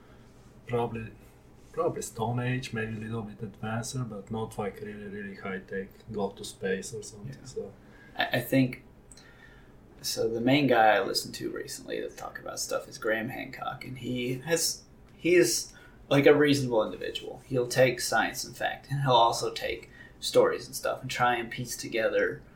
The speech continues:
Speaker 2: something that was correct. But then you got people that are, like, way out there that'll say it was, like, so advanced they had rocket ships and spaceships and flying stuff and everything, right? So I think those kind of people can, like,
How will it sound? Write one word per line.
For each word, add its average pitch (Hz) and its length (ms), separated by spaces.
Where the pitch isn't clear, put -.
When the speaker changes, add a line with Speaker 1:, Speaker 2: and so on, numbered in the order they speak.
Speaker 2:
something 127 400
that 92 160
was - 280
correct. - 500
But 185 120
then 190 160
you 175 120
got 131 240
people 127 340
that 98 160
are, 82 160
like, - 280
way 180 320
out 95 240
there 85 220
that'll 90 240
say - 420
it 135 100
was, 127 320
like, - 200
so 175 320
advanced 139 520
they 127 140
had 110 220
rocket 156 360
ships 165 380
and 123 140
spaceships 170 840
and 120 160
flying 156 420
stuff - 360
and 117 80
everything, - 400
right? - 260
So - 400
I 135 40
think 165 300
those 151 240
kind 131 240
of 107 80
people 143 480
can, 117 280
like, 55 240